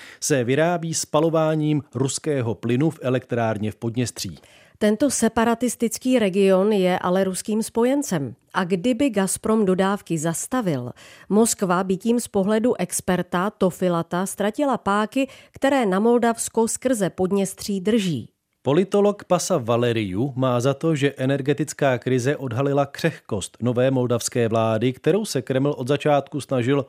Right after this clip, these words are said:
Speaker 1: dotlačit k chybám. Pro evropský kabinet, jenž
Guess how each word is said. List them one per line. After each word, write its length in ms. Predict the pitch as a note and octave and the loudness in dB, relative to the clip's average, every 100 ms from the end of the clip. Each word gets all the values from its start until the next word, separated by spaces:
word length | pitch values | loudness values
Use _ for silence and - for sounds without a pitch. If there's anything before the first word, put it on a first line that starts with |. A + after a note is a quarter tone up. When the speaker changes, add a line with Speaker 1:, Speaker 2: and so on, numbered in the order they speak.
| - | -6
Speaker 1:
dotlačit 560 | G#2+ B2+ B2+ A2+ A#2 - | -4 -2 -2 -2 -6 -8
k 100 | - | -18
chybám. 520 | - D#3 A2+ - B2+ - - - - | -4 0 0 -2 -10 -20 -20 -20 -12
Pro 140 | - D3+ | -2 0
evropský 440 | D3+ D#3 - C#3 | 2 0 -2 -6
kabinet, 540 | A#2+ A#2 C3+ C3 D3+ G#2+ | -2 0 2 2 0 -4
jenž 340 | A2 G#2+ | -2 -2